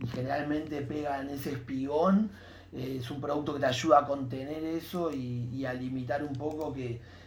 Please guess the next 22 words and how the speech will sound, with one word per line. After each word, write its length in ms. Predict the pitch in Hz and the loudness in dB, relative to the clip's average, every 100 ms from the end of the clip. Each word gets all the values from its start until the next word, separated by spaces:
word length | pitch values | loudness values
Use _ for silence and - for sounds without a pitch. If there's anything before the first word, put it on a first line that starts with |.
| - | -12
que 100 | - | -4
la 100 | 127 | -2
distancia 720 | 123 120 147 151 - 156 131 | -2 0 0 -2 -2 -2 -2
entre 240 | 123 120 113 | -2 -4 -4
los 200 | 120 113 | -2 -2
nudos, 400 | 147 165 165 139 | 2 4 4 2
digamos, 440 | 131 135 156 156 | 0 0 0 -2
no, 240 | 127 127 127 | -2 -2 -4
no 140 | 135 | -4
sea 300 | 120 143 131 | -4 -2 -2
tan 240 | 123 139 147 | -2 -2 4
larga 540 | 160 180 208 226 247 - - - - | 6 6 8 6 6 -10 -18 -18 -6
y 140 | 127 | -4
que 120 | 120 | -2
puedas 320 | 123 135 139 - | 0 8 8 8
tener, 240 | 127 135 | 0 0
digamos, 380 | 135 139 139 123 | 0 -2 -2 -4
eso 120 | 127 131 | -6 -8
termina 380 | 127 127 131 123 | -6 -4 -4 -4
traduciéndose 680 | 120 120 123 127 120 143 143 | -2 -2 -2 -4 -2 0 0
en 140 | 120 | 2
más 300 | 120 127 120 | 2 2 0